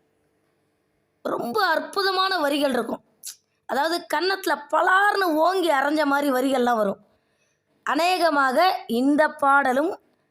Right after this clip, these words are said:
சிவவாக்கியர் சித்தரிடமிருந்து கண்ணதாசன் அவர்கள் எடுத்து கையாண்டிருக்கலாம் அப்படின்னு சொல்லி, எனக்கு நேரமின்மையின் காரணமாக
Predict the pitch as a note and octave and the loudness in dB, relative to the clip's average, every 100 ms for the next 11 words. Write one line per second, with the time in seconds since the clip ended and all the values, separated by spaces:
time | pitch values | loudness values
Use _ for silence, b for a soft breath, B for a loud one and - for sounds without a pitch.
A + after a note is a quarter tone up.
0 | _ - - C#4 C#4+ E4 D4 C4 - B3+ | _ -12 -4 -2 0 2 0 -2 -2 0
1 | D#4 - - - B3 F4 E4 D4 C4 A#3 | 0 -4 -8 -6 -4 0 2 2 0 0
2 | A3 A3+ - - - _ _ _ _ _ | 0 -2 -2 -6 -8 _ _ _ _ _
3 | _ _ _ _ _ _ - D#4+ F4 E4 | _ _ _ _ _ _ -4 0 0 0
4 | D4+ D4 C4+ A#3 A3+ B3+ C#4+ A3 G3+ - | -2 -2 0 0 0 2 2 2 -2 -8
5 | _ _ _ _ _ _ _ _ _ _ | _ _ _ _ _ _ _ _ _ _
6 | - C4 C#4+ C#4+ - A#3+ C4 C4 A#3 G#3+ | -4 -2 -2 -4 0 0 0 2 0 0
7 | A#3 G#3+ G3 - G3+ G3+ A#3 A#3 G3+ B3+ | -2 -2 -4 -4 -2 0 0 -2 -2 0
8 | C#4+ F#3 - _ _ _ _ _ _ _ | 0 -2 -8 _ _ _ _ _ _ _
9 | _ _ _ - A#3 A#3+ A#3 A#3 C#4+ E4 | _ _ _ -6 -4 -2 -2 0 2 2
10 | D#4 C#4+ C4+ C4 B3+ A#3+ - A#3+ B3+ C4 | 2 2 2 0 -2 -4 -2 0 0 0
11 | A#3+ G#3+ A3+ C4+ - | -2 0 0 0 -4